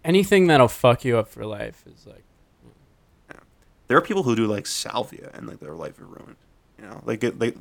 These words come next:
Speaker 2: they go into, like, this weird trip where they can't escape it, and then they feel like their life's just over. Like, fuck that.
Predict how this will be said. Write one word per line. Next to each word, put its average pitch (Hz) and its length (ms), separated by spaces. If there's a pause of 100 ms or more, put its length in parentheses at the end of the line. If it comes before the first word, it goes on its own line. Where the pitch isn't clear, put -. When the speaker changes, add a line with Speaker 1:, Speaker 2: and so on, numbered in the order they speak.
(160)
Speaker 2:
they 113 100
go 107 180
into, 101 160
like, 101 120
this - 160
weird 107 220
trip - 280
where 107 60
they 101 100
can't 101 300
escape - 360
it, 110 100
and 107 120
then 101 80
they 104 80
feel 104 220
like 101 120
their 101 100
life's 98 280
just - 160
over. 104 320 (380)
Like, - 80 (160)
fuck - 220
that. - 120